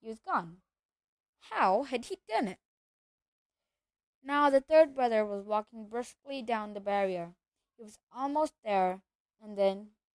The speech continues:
quite suddenly, he wasn't anywhere. There was nothing else for it. "Excuse me," said Harry to the plump woman. "Hello, dear," she said. "First time at Hogwarts. Ron's new too."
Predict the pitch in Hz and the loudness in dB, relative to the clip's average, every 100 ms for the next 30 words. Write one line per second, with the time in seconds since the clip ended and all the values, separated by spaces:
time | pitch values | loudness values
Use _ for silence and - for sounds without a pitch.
0 | _ 277 - - 294 202 180 240 _ _ | _ -6 -6 -4 -6 -4 -8 -8 _ _
1 | 202 185 190 233 _ 330 381 220 175 175 | -16 -12 -12 -14 _ -10 -8 -6 -4 -2
2 | 175 190 _ _ _ _ _ _ - 226 | -2 -6 _ _ _ _ _ _ -14 -10
3 | 233 254 254 247 220 220 190 - - 226 | -8 -6 -6 -8 -10 -10 -10 -12 -8 -4
4 | 190 185 - _ _ _ _ _ _ _ | -4 -4 -18 _ _ _ _ _ _ _
5 | _ _ _ 285 - _ 349 311 202 190 | _ _ _ -18 -18 _ -16 -14 -14 -12
6 | 262 302 - 240 233 220 214 220 226 226 | -12 -12 -16 -18 -10 -8 -8 -8 -14 -16
7 | _ 220 226 226 254 330 _ _ _ _ | _ -20 -20 -14 -12 -12 _ _ _ _
8 | _ _ _ _ 453 466 415 226 196 185 | _ _ _ _ 0 2 2 2 2 2
9 | 339 - _ _ _ 277 - 320 330 _ | 0 -4 _ _ _ -18 -2 -2 -2 _
10 | _ _ 403 359 - 320 311 320 - 427 | _ _ -6 -6 -6 -10 -8 -10 -12 -14
11 | - 190 214 - - _ _ _ - 392 | -6 -6 -6 -16 -20 _ _ _ -10 -8
12 | 392 - 302 294 - 240 175 175 | -8 -12 -8 -8 -6 -6 -6 -8